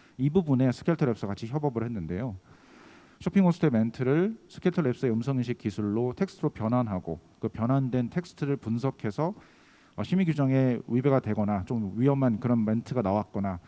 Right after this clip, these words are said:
그것을 단어 단위, 구절 단위, 문장 단위로 파악을 해서 지금 실시간으로 프롬프트로 전송해서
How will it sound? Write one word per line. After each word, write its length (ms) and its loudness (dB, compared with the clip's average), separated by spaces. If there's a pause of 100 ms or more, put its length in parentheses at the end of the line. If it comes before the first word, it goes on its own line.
(320)
그것을 260 -2
단어 340 2
단위, 440 0 (400)
구절 360 4
단위, 220 0
문장 340 2
단위로 300 2
파악을 340 -2
해서 300 0 (640)
지금 160 0
실시간으로 640 2
프롬프트로 440 0
전송해서 720 -2